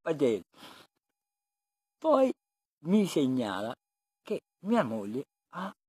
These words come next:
un conto corrente che io non ho dichiarato. Il problema è che il conto corrente io l'ho dichiarato, è nominativo, quindi abbiamo tutte e due la firma, quindi è il solito conto corrente,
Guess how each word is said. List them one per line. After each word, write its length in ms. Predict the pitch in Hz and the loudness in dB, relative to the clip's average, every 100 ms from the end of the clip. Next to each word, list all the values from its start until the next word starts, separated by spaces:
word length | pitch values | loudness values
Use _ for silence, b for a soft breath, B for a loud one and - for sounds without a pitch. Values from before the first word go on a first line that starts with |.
| - | -20
un 60 | 120 | -14
conto 380 | - 214 202 135 | -6 -4 -4 -6
corrente 600 | 147 127 175 147 76 - _ _ _ _ _ _ _ | -8 -4 -4 -4 -6 -20 _ _ _ _ _ _ _
che 160 | _ 160 | _ -12
io 220 | 175 196 | -2 0
non 180 | 202 156 | 2 2
ho 100 | 196 | 0
dichiarato. 520 | 165 131 139 120 - _ _ _ _ _ _ _ _ _ _ _ _ _ _ _ _ | 0 0 0 -2 -8 _ _ _ _ _ _ _ _ _ _ _ _ _ _ _ _
Il 160 | 311 | 4
problema 240 | 240 160 143 | 8 8 6
è 240 | 131 101 | 2 0
che 100 | - | -4
il 60 | 110 | -8
conto 260 | 165 147 | -4 0
corrente 400 | 160 139 90 82 | 0 0 -4 -4
io 140 | 131 156 | 0 0
l'ho 100 | 98 | 0
dichiarato, 600 | 101 92 87 101 - - _ _ _ _ _ _ _ _ _ _ _ _ | -4 -6 -2 -2 -4 -12 _ _ _ _ _ _ _ _ _ _ _ _
è 140 | - | -4
nominativo, 720 | 190 196 202 190 202 208 90 - _ _ | 0 0 2 0 0 -4 -6 -10 _ _
quindi 480 | - 175 123 117 151 _ _ _ _ | -2 0 0 -4 -6 _ _ _ _
abbiamo 300 | 143 165 151 | -2 -2 -2
tutte 200 | 160 160 | -4 -6
e 60 | |
due 160 | 160 175 | -2 -2
la 80 | 135 | -2
firma, 360 | 165 143 92 90 _ _ _ _ | -2 -4 -6 -14 _ _ _ _
quindi 240 | 226 139 | -6 2
è 40 | 135 | 2
il 100 | 143 | 2
solito 420 | - 226 165 151 | -2 0 0 -2
conto 300 | 180 160 139 | -2 -4 -4
corrente, 720 | 123 127 147 92 90 92 - | -4 -6 -6 -8 -12 -16 -16